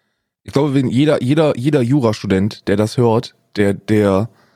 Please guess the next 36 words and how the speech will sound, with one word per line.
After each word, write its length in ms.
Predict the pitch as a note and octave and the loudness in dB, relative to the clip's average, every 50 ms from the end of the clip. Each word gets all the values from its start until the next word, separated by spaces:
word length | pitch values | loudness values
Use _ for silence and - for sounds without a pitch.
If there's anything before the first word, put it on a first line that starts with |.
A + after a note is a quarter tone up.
| _ _ _ _ _ - | _ _ _ _ _ -6
der 140 | A2 G#2+ F#2+ | -6 -4 -2
reibt 220 | G#2+ A#2 A#2+ - | -2 -2 -2 -4
sich 120 | - B2 - | -4 -4 -4
schon 220 | - - A2+ G#2+ | 0 0 0 0
die, 240 | G#2+ G#2+ G2 E2+ F#2 | 0 0 0 -2 -2
die, 280 | G2+ A2 A2 G#2+ - - | 0 0 0 0 0 0
die 140 | A#2 A#2 | 0 0
Hände. 480 | A2 A#2 A#2 A2+ A2 G2+ F#2+ A2+ - _ _ _ _ _ _ _ _ _ _ _ _ _ | 0 2 2 2 2 2 0 0 -2 _ _ _ _ _ _ _ _ _ _ _ _ _
Vorm, 280 | _ - C#3+ C#3+ C#3 - | _ -4 -4 -4 -2 -2
also 300 | - A#2 C#3+ D3+ E3+ E3 | -4 -2 0 0 -2 -2
ihr 140 | A2 A2 G3+ | 0 0 0
müsst 180 | G#3+ B3 - - | 0 0 0 -2
doch 60 | B3 | -2
nicht 180 | A#3 B3+ A3+ A#3+ | -2 -2 0 0
mal 180 | G3+ F3 D#3 | 0 0 0
im 180 | - - D3+ D3 | -2 -2 -2 -2
ersten 340 | A#2 B2 D#3+ - - D#3 C#3 | 0 0 0 0 -2 -2 -2
Staatsexamen 680 | - A#2+ A#2 A#2 - A#2 G#2 - G2+ F2+ E2 D#2+ D#2+ | 0 -2 -2 -2 -4 -6 -6 -4 -2 -2 -2 -2 -2
sein. 200 | D2+ D#2+ D#2+ D#2+ | -2 -2 -2 0
Ihr 60 | E2 | 0
müsst, 220 | B2 D3+ E3 - - | 0 -2 -2 -2 -4
äh, 140 | A#2+ A2+ - B2+ | -4 -4 -4 -2
kurz 240 | - F#3+ G3+ - - | -2 -2 -2 -2 -2
davor, 380 | - D#3+ - - C#3 A2 - - | -4 -2 0 0 0 0 0 0
einfach 280 | D3+ F#3+ G3+ - F3 | -2 -2 0 0 0
nur, 340 | D#3+ D#3 D3+ D3+ D3 D#3 - _ _ _ _ _ _ _ _ _ _ _ _ _ _ _ _ | 2 2 2 2 2 0 -4 _ _ _ _ _ _ _ _ _ _ _ _ _ _ _ _
hört, 320 | - D3 F3+ G3+ - - A#2 | 0 0 0 0 0 0 0
hört 260 | D3+ F3 G3+ G#3 - | 2 2 2 2 0
das, 220 | G3 F#3+ F#3+ - - | 0 0 0 -2 -2
lasst 200 | D3 E3 - - | -2 -2 -2 -4
es 120 | E3 D3 | -4 0
euch 100 | D3+ D3+ | 0 0
auf 60 | C#3+ | 0
der 100 | - C3+ | 0 -4
Zunge 280 | B2 - - D#3 D#3+ D3+ | -6 -4 -2 0 0 0
zergehen. 520 | - - C#3+ A#2+ A#2+ B2 B2 A#2+ B2+ - | 0 -2 -2 0 2 2 2 2 0 -4